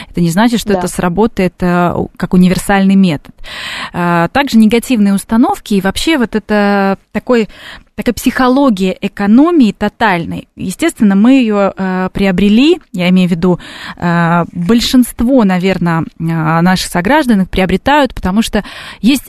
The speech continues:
Speaker 1: негативный опыт, есть опыты кризисов, которые страна проживала, через которые
Speaker 2: Конечно.
Speaker 1: проходила, и, э, это всё на нас влияет. Поэтому у многих, э, возникает такой инстинкт, э, например, копить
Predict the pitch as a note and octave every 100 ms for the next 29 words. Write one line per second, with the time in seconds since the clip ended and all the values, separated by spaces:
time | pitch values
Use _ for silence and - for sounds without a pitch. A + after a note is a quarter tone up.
0 | - G#3+ G3+ G3+ C#4+ C4 A#3 - - G#3
1 | - D3+ - - G3 C#4+ - A3+ G#3 -
2 | F#3 G#3 G#3 E3 D#3+ - - E3 E3 E3+
3 | - F#3 F#3+ E3+ - E3+ F3+ A3 C#4+ C#4
4 | - F3+ A3 G3 F3+ F3 F#3+ F3 F#3+ F#3
5 | C#4 D#4+ C4 - - - - - G#3 G#3+
6 | G#3 G3+ G3 - F3 F3+ F3 E3+ E3+ D#3+
7 | - - - C4 C4 A3 - D4+ E4 A#3
8 | A3+ C4 - A3+ A3+ E3 D#3+ _ - G#3
9 | F4+ D4 A#3+ A3+ A#3 E4+ C#4 A#3 - G3
10 | F#3+ F#3 F3+ G3 - D#4 D4+ - G3 C#4
11 | - G#3 - - G4 - - - - -
12 | - - - G3 F#3+ F#3+ A3 D4+ D#4+ -
13 | _ B3+ - A3+ F3 -